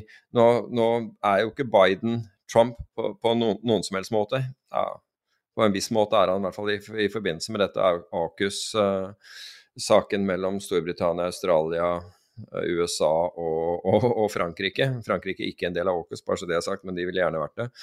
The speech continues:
Men, eh, men de-, den vekten som, som er blitt lagt på, også fra, ikke minst fra sentralbanken, hvor, hvor at aksjemarkedet, det må uansett ikke, eh, røres. Altså, det, det kan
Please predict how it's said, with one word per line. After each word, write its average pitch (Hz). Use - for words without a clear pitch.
Men, 117
eh, 107
men 123
de-, 120
den 127
vekten -
som, 117
som 120
er 117
blitt 123
lagt -
på, 120
også 185
fra, 208
ikke 147
minst 131
fra 127
sentralbanken, 110
hvor, 113
hvor 120
at -
aksjemarkedet, 113
det 110
må 107
uansett 117
ikke, 113
eh, 110
røres. 123
Altså, 110
det, 101
det 104
kan 120